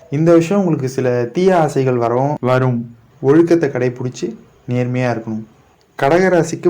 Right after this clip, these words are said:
வழிபாடுன்னு எடுத்துக்கிட்டோம் அப்படின்னா, காரைக்கால் மாவட்டத்துல இருக்கும் திருநள்ளாறு தர்பேஸ்வரர் கோயிலுக்கு போய் வழிபாடு செய்வது சிறப்பா இருக்கும். சனிக்கிழமை அன்னைக்கு சிவனாலயத்துக்கு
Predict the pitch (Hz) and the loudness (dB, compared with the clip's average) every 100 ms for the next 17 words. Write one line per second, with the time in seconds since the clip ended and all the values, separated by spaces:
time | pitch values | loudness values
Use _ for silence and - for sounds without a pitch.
0 | 143 139 170 170 160 156 135 127 123 123 | 2 4 4 4 2 0 -4 -6 -6 -6
1 | 120 117 156 - - - 135 151 170 165 | -6 -10 -10 -12 -16 -2 2 4 2 2
2 | 160 139 127 123 117 131 131 113 143 185 | 2 2 0 -2 -4 -2 -2 -4 -8 -10
3 | - - _ _ 147 160 160 147 139 170 | -12 -20 _ _ -2 0 0 2 2 2
4 | 131 127 135 180 185 160 156 147 127 123 | 2 0 2 2 2 2 2 0 -2 -2
5 | 113 - - 98 - - 135 131 120 135 | -4 -8 -10 -10 -12 -2 0 0 0 -2
6 | 127 117 120 113 113 135 117 117 117 113 | -2 -2 -4 -2 -2 -4 -8 -6 -6 -6
7 | 110 - - _ _ - 143 175 180 196 | -8 -12 -16 _ _ -6 -4 -2 0 0
8 | 165 147 180 165 143 165 165 151 135 131 | 0 -2 -4 -2 0 2 2 2 0 -4